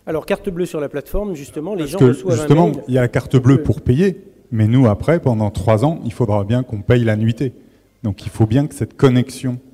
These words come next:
Speaker 2: Internet soit faite entre le, l'investisseur, le souscripteur et,
Speaker 1: Alors,
Speaker 2: et le
Speaker 1: je vous
Speaker 2: projet.
Speaker 1: propose brièvement là, qu'on regarde le deuxième fichier, euh, si Cyril est d'accord, euh, le numéro, Cyril Carabeau, le fichier numéro onze bis.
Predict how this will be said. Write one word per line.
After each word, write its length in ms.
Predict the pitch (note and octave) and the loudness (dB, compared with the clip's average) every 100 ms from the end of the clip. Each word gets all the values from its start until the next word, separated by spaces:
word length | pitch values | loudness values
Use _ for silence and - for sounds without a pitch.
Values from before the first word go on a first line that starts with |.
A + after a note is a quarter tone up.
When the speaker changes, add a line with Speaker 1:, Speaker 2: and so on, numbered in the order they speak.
| - | -8
Speaker 2:
Internet 480 | A2+ A#2 A2 D3 - | -6 -4 -4 -4 -6
soit 280 | - A#2+ | -2 0
faite 360 | - C#3 D3+ - _ _ | 0 -2 -4 -8 _ _
entre 400 | A#2+ A#2+ - A2+ | -4 -2 -2 -2
le, 100 | G#2+ | -2
l'investisseur, 680 | G#2+ A#2 A2+ G#2+ G#2 - C#3+ | 0 2 0 -2 -6 -2 0
le 100 | A#2 | -2
souscripteur 640 | - A2+ - A2 - C3 C3 _ _ _ _ - | -4 -10 -6 -6 -6 -8 -10 _ _ _ _ -12
et, 120 | A2 | -8
Speaker 1:
Alors, 160 | D#3 C3 | -6 -4
Speaker 2:
et 60 | A#2 | -2
le 80 | A2+ | -4
Speaker 1:
je 40 | |
vous 40 | F3+ | -4
Speaker 2:
projet. 140 | F3 | -6
Speaker 1:
propose 240 | E3+ F3 | -4 -6
brièvement 480 | D3 D#3+ E3 F3 G3+ | -6 -6 -6 -6 -8
là, 80 | F#3 | -8
qu'on 180 | - D#3+ | -6 -8
regarde 420 | D#3+ E3+ D#3 C#3+ | -6 -8 -8 -10
le 220 | C#3+ C3+ | -10 -8
deuxième 380 | C#3 F3 F3+ E3 | -10 -8 -10 -12
fichier, 460 | D#3 C#3+ F3+ G#3 - _ _ _ - | -16 -16 -12 -12 -14 _ _ _ -18
euh, 400 | C#3+ B2+ B2 A#2 | -14 -14 -14 -16
si 180 | - C#3+ | -20 -20
Cyril 360 | - C#3 D3 | -20 -18 -14
est 60 | C3 | -14
d'accord, 480 | B2 - D#3+ F#3 - _ | -14 -12 -10 -10 -14 _
euh, 540 | C#3+ C3 B2+ B2 A#2+ A#2 | -18 -14 -14 -12 -14 -14
le 80 | |
numéro, 360 | C3 C#3 C#3 D#3 | -14 -12 -12 -14
Cyril 300 | E3 G#3+ G3 | -14 -12 -12
Carabeau, 420 | - D3 C3 D3 - _ _ _ - | -10 -12 -10 -12 -14 _ _ _ -18
le 100 | D3+ | -18
fichier 300 | E3+ - F3+ | -16 -12 -10
numéro 380 | D#3+ D3 C#3+ D#3+ | -8 -8 -8 -10
onze 120 | C#3+ | -12
bis. 360 | D3 G#3 - | -18 -20 -20